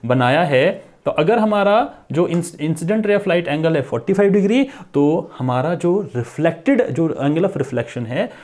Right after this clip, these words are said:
वो भी होना चाहिए फ़ोर्टी फ़ाइव डिग्री या something else, for example, ठीक है। इसका मतलब जो एंगल I होगा, जो angle of incidence होगा, वो होगा angle of reflection के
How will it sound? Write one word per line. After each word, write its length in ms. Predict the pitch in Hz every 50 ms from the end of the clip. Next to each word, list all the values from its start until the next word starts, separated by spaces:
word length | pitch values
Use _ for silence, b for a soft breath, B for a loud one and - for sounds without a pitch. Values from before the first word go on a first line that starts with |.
| B B -
वो 180 | 117 123 131 135
भी 120 | 151 202
होना 300 | 185 139 135 120 110 104
चाहिए 260 | 101 - 147 190 247
फ़ोर्टी 720 | - - - - 101 98 - - _ - - 269 285 294 - -
फ़ाइव 180 | - 90 85 85
डिग्री 340 | - - 87 87 - - - _ _ -
या 280 | 123 143 220 254 -
something 340 | - - 131 113 101 - 143
else, 380 | - - - 113 90 - - -
for 160 | 175 - -
example, 480 | 151 123 110 120 101 90 90 - - 87 - _ - -
ठीक 160 | 285 285 269
है। 100 | 277 277 - - - - B B B B B B
इसका 200 | 202 165 - 233
मतलब 480 | 233 233 226 - 262 285 294 285 294 - -
जो 120 | 180 196 190 165
एंगल 320 | 165 170 165 165 165 165 - 113
I 160 | 110 123 156
होगा, 340 | 156 202 190 185 196 214 226
जो 140 | 202 247
angle 320 | 202 135 120 113 120 123 127
of 160 | - - 117
incidence 400 | 113 - 139 139 165 175 170 -
होगा, 220 | 160 151 160 185
वो 140 | 185 143 120
होगा 300 | 113 110 110 127 135 -
angle 240 | - 107 101 95 107
of 100 | 143 175
reflection 540 | - - - - - - - - 95 95 -
के 160 | - 208 247